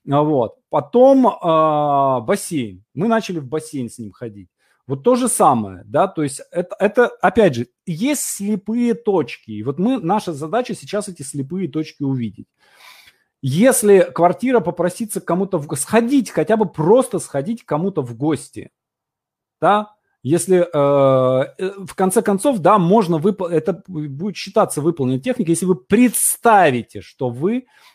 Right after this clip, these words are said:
живёте в, э, какой-то, э, другой квартире. Так, что делать с котом? Целовать кота, э, в его щёки,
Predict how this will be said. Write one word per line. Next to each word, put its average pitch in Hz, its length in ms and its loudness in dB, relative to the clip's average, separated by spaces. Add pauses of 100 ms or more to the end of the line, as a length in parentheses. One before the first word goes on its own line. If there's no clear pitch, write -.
живёте 165 800 -2 (300)
в, 127 1300 0
э, - 80 -12
какой-то, 127 1400 -6
э, - 40 -16
другой 151 260 -2
квартире. 131 500 -8 (460)
Так, 160 260 -2
что - 220 -4
делать 180 300 -2
с - 40 -16
котом? 127 320 -12
Целовать 175 600 0
кота, 151 440 -4 (580)
э, 127 100 -10
в 110 160 -8
его 123 680 -2
щёки, - 800 -8